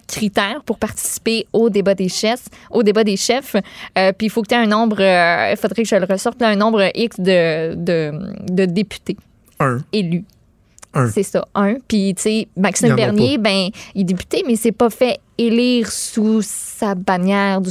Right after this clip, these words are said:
Speaker 2: C'est ça.
Speaker 1: P P C. Fait que la question se pose. Là, il y a des gens qui disent, «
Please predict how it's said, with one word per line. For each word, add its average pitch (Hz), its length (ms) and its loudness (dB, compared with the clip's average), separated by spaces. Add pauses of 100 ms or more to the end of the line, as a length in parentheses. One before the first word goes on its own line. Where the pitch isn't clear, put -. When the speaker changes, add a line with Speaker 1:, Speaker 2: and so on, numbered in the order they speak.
Speaker 2:
C'est 226 200 0
ça. 147 380 0
Speaker 1:
P 107 80 0
P - 80 -12
C. - 80 -18
Fait 175 140 -4
que - 100 -4
la 170 180 0
question 196 360 -4
se 190 160 -2
pose. 262 340 2
Là, 226 80 4
il 196 60 2
y - 20 2
a 185 40 2
des 185 120 0
gens 202 160 0
qui 214 100 -2
disent, « 196 200 0